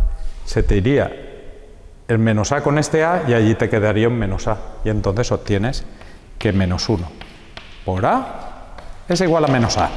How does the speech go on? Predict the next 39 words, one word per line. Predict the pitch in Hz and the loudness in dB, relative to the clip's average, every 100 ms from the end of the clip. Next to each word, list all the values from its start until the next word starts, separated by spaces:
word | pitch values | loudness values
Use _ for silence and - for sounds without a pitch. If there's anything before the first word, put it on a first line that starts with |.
| - - - | -8 -6 0
A | 104 | 2
ver, | 120 107 | 4 4
no | 131 | 4
nos | 156 156 147 | 2 2 2
engañemos. | 117 98 87 76 80 - - - - | 2 0 0 -4 -6 -10 -12 -12 -6
Aquí, | - - 127 | -2 2 2
cuando | 82 98 95 95 | 0 -2 -4 -6
tienes | 110 101 - | -4 -4 -4
el | 101 | -2
más | 101 95 | -4 -2
A | 113 | 0
sumando, | 127 120 139 135 143 | 2 2 2 0 0
pues | 117 | 0
pasa | - 110 107 | 0 -2 2
la | 107 | 2
otra | 104 110 - | 2 2 0
parte | 110 117 135 - - - - - - - - - - - - - - - - - | 0 0 0 -2 -8 -10 -12 -16 -14 -14 -14 -14 -16 -16 -18 -18 -18 -18 -16 -4
restando, | 120 - 117 92 80 - - - - | -2 0 -2 -2 -4 -8 -14 -14 -2
¿vale? | 107 147 - - | 0 -2 -4 -6
Lo | - | -2
que | - | 0
pasa | 131 | 0
es | 160 | 0
que | 156 | 2
no | 131 | 2
quería | - 123 131 | 2 4 4
decirlo | 127 127 139 123 127 | 4 2 2 4 2
de | |
primera, | 123 127 131 147 127 139 127 | 2 2 2 2 2 0 -2
porque | 117 98 | -2 -2
si | 95 | -2
no, | 98 110 | -2 0
igual | 117 98 101 113 110 110 | 0 0 2 2 0 -2
algunos | 101 104 107 | -2 0 -2
profes | - 107 - 104 | -2 -4 -2 -2
se | 117 | 0
me | 104 | 0
mosquean, | 92 85 - 107 80 - - - - - - - | -2 -4 -4 -4 -4 -8 -18 -20 -20 -20 -20 -14
¿eh? | 95 | -12